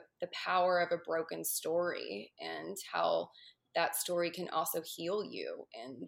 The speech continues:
that's what's been so crazy about this. This has been, this has been something that's kind of been, like, uh, like, on the hush hush, the D L. I don't know what possessed me to, like, make that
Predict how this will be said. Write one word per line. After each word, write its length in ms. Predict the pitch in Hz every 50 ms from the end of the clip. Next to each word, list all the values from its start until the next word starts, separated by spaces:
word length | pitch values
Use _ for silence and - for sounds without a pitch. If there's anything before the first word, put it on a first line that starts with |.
| - _
that's 220 | - 165 160 - - -
what's 180 | 185 180 -
been 180 | - 180 170 175
so 400 | - - - - 175 160 156 156
crazy 560 | 156 - - 160 151 165 175 175 175 165 160
about 240 | 156 - 156 139 - - -
this. 220 | 107 107 - - -
This 120 | - -
has 140 | 175 170 -
been, 180 | 175 170 165 - - - - _ - - - - - _ -
this 120 | 196 190
has 140 | 226 226 220
been 200 | 233 220 208 208
something 480 | - - 180 185 180 - 196 196 196 196
that's 240 | 175 165 - - - - -
kind 160 | 180 175 180
of 140 | 175 180 175
been, 320 | 170 165 165 165 165 160
like, 320 | 156 156 156 151 120 - - - _ _ _ _ _ _ _ - -
uh, 60 | - - - -
like, 180 | 170 190 175 -
on 200 | - 190 196 185
the 120 | 180 175 - -
hush 340 | - - 190 185 190 - - -
hush, 260 | 180 175 175 185 180 - -
the 60 | 170 165
D 320 | 165 - 180 180 175 175
L. 340 | 170 170 170 170 175 170 - -
I 220 | 185 185 190 180 175 - -
don't 400 | 202 196 208 208 - 202 202 196
know 240 | 190 180 180 180 185
what 400 | 175 180 175 170 175 175 170 - - - - - - - - - _ _ -
possessed 540 | 202 190 170 - 170 160 156 160 - - -
me 400 | 180 175 175 180 180 185 185 185 -
to, 160 | - 196 175
like, 160 | 170 165 160 -
make 400 | 170 160 151 160 151 143 - - -
that 160 | 175 165 160